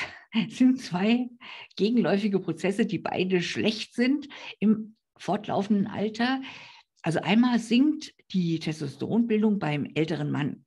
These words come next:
ab, also die Eigensynthese geht runter und gleichzeitig geht die Bildung von dem, äh, Bindeprotein, also was das, ähm, Testosteron abfängt praktisch,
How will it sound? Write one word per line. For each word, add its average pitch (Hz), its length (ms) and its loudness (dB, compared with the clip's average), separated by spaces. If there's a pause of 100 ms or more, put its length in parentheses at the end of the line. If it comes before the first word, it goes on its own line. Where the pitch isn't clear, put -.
ab, - 300 -2
also - 260 -6
die - 260 -10
Eigensynthese 202 1000 2
geht - 260 -4
runter 208 560 6 (920)
und 262 440 4
gleichzeitig 233 960 -4
geht 214 320 -6
die 160 60 -6
Bildung 202 420 0
von 165 220 -4
dem, 151 280 -4 (560)
äh, 135 320 0
Bindeprotein, 139 1040 4
also 120 220 -6
was 120 180 -8
das, - 200 -16 (640)
ähm, - 760 -6 (180)
Testosteron 147 600 -10
abfängt 156 680 -6
praktisch, 269 540 -8